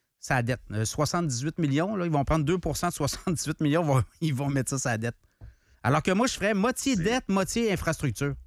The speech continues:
Speaker 1: dans un fonds, là.
Speaker 2: Oui, ben, puis, puis tant aussi longtemps qu'on, on applique un, un meilleur contrôle sur les nouvelles infrastructures, je pense que, euh, à Québec, le plus gros problème, c'est que là, la ville s'en va carrément dans un trou sans fond avec son histoire de tramway.
Speaker 1: Ah, non, ça va être
Speaker 2: Euh,
Speaker 1: l'enfer.
Speaker 2: donc, ça,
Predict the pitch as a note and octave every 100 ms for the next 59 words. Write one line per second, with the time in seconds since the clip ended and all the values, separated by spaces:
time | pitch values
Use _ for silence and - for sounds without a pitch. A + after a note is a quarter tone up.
0 | - - C3+ C3+ B2+ - F3+ C#3+ G2+ -
1 | _ _ - _ _ _ _ _ _ _
2 | _ _ _ _ _ _ _ _ _ _
3 | _ _ G3 A#3+ - A2+ A2+ C#3 C3 B2
4 | E3+ E3 C3+ B2+ D3+ D#3+ B2 G#2 G2 A2+
5 | G#2 C3+ C3+ A2 F#2+ - - _ - G#2+
6 | A#2 A#2 A2 G#2 C3+ C3 A2+ G#2+ A2+ A2+
7 | G#2 G#2+ G#2+ G2 C#3 C#3 A#2 A2+ A2+ G#2
8 | G2 G2 G#2 B2 C3 C3+ A2+ C3 B2+ C3
9 | C3+ B2 G#2+ B2+ D3 B2+ - A#2+ C3 A2
10 | G#2+ C3+ C3+ A2+ G#2 A2 A2+ A2 B2 A#2
11 | A2 G#2 - C3 - G#2+ G2 B2 A#2 G#2+
12 | A2 G#2+ B2 A#2 G#2+ A#2+ G#2+ G2+ C#3+ G3
13 | A#2+ C3+ C3+ A#2+ B2 C#3+ A#2 A#2+ B2 B2
14 | - C#3